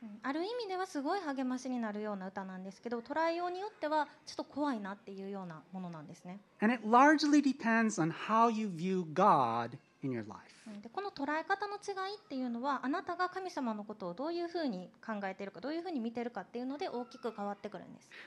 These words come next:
Speaker 2: Let's take a look at it. We're gonna be looking at Psalm one hundred and thirty-nine.
Speaker 1: では聖書を開いていきたいと思います。詩編の百三十九編です。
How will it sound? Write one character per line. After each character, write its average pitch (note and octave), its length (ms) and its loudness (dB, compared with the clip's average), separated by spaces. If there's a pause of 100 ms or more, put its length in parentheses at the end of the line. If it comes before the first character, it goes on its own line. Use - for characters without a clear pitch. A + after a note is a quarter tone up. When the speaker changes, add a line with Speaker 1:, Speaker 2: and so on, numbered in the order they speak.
Speaker 2:
Let's A3 160 0
take C#4 200 6
a A3 60 8
look C4 140 6
at C4 240 12
it. A#3+ 120 6
We're G3 60 4
gonna G3+ 180 6
be F3+ 400 4
looking G#3+ 400 4
at C#3+ 140 2
Psalm G#3 420 6
one G3 200 6
hundred F#3+ 320 2
and D3+ 200 6
thirty-nine. G#2+ 600 -2
Speaker 1:
で D4 60 -4
は C#4+ 60 -2
聖 G4 180 -6
書 D#4 120 -4
を C4 60 -4
開 A#3+ 240 -4
い - 20 -10
て A3+ 100 -12
い A3 40 -12
き - 80 -20
た A3+ 120 -8
い G#3+ 80 -8
と G#3 100 -10
思 G3 160 -8
い G3 80 -8
ま G#3 140 -8
す。 - 140 -18
詩 D#4+ 100 -12
編 C#4 260 -4
の C#4 100 0
百 C#4 300 -2
三 B3+ 240 -6
十 G3+ 160 -8
九 D4 180 -2
編 G#3+ 240 -6
で F#3 120 -14
す。 - 100 -20